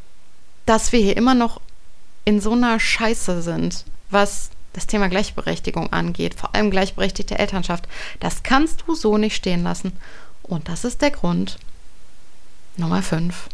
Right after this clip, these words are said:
Meine Kinder. Du musst dir vorstellen, ich habe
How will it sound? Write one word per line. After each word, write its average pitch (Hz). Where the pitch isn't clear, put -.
Meine 175
Kinder. 175
Du 185
musst 180
dir 285
vorstellen, 254
ich -
habe 185